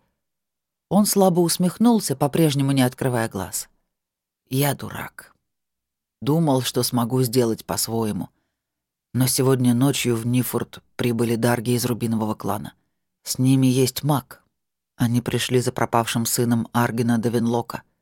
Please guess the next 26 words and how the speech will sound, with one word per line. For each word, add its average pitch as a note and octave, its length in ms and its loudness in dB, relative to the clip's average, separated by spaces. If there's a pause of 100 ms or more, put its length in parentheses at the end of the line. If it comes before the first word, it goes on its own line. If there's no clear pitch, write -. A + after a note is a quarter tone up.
(380)
и B2+ 100 0
его B2 300 0
матерью. - 520 -6 (640)
Это C3 220 0
только C3+ 320 0
вопрос C3+ 340 0
времени, C3 440 0
когда A2+ 320 0
они G#2 160 -2
будут A2 300 -6
здесь". - 440 -8 (1300)
Нериль D3 420 0
застыла, F#3 500 0
пораженная D#3+ 680 0
страшной D3+ 480 -6
вестью. C3+ 500 -12 (880)
Шесть - 460 0
лет F#3+ 320 4
они D#3 200 2
с - 120 0
сыном E3+ 320 2
прожили E3 420 2
здесь C#3+ 300 -2
в C3+ 40 -2
относительной C#3 600 0
безопасности. C3 840 -4